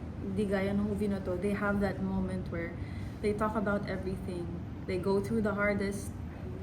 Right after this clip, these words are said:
emotions and then they, ipapatch up nila. So they do, they, they patch it up. They have the forgiveness moment. In real life, we don't have that all the time. So it's a huge lesson na kaya mo naman siyang gawin by yourself. You can, you can.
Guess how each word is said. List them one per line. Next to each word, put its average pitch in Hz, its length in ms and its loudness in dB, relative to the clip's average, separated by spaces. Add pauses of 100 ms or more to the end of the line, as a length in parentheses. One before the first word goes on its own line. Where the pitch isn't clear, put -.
(140)
emotions 202 640 0
and 220 160 0
then 262 160 4
they, 233 320 2 (480)
ipapatch 190 480 -2
up 180 220 -2
nila. 160 260 -2
So - 160 -2
they 247 160 4
do, 208 240 4
they, 190 160 4
they 196 140 2
patch 196 320 0
it - 100 -4
up. - 80 -4
They 208 160 -2
have 208 240 2
the 196 80 0 (140)
forgiveness 190 580 0
moment. 175 320 -2 (560)
In 226 140 4
real 262 180 8
life, 220 340 4 (460)
we 220 80 2
don't 226 220 2
have 202 260 4
that 190 160 2
all 170 140 -2
the 165 180 -4
time. 156 240 -6 (560)
So 226 140 -2
it's 220 180 2
a 233 80 4
huge 220 720 2 (160)
lesson 196 640 2
na 190 100 0 (760)
kaya 311 240 8
mo 339 80 6
naman 320 240 6
siyang 302 240 4
gawin 285 320 6
by 208 80 8
yourself. 190 480 0
You 233 80 2
can, 180 480 2
you 185 80 0
can. 175 320 0